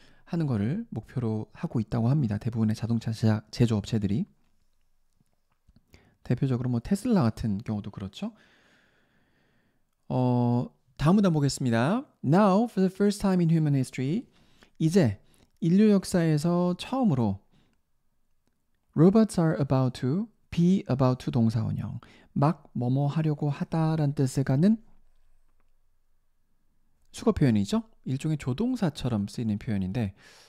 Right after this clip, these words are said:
조동사라고 부른지는 잘 모르겠어요. Be about to 동사원형.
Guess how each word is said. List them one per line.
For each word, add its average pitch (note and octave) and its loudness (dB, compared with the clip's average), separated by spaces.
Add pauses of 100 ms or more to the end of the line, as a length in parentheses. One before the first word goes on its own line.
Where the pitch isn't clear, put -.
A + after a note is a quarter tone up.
(100)
조동사라고 F3 -6
부른지는 D3 0
잘 B2+ 2
모르겠어요. G#2 -2 (680)
Be F3+ -2
about A#2+ -2
to F#3+ -8
동사원형. G#2 -4